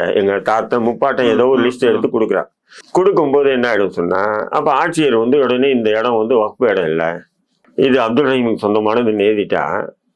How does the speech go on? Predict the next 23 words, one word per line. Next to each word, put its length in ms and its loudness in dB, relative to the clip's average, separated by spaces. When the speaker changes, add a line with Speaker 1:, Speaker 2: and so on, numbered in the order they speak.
Speaker 1:
அப்போ 420 0
வந்து 520 0
இது 200 2
ஒரு 160 2
இருநூறு 440 0
ஆண்டு 420 0
பழமையான 540 0
ஒரு 120 0
பள்ளிவாசல். 640 0
அப்ப 200 0
தனிநபர் 560 2
வந்து 580 0
க-, 340 0
கிட்ட 220 -2
இருந்துன்னா 380 0
அரசும் 440 0
கையகப்படுத்திடலாம், 1000 0
அல்லது 300 0
அந்த 180 0
நபரை 300 2
யாருக்குன்னா 360 0
வித்துட்டு 340 -2
போயிடலாம். 340 -2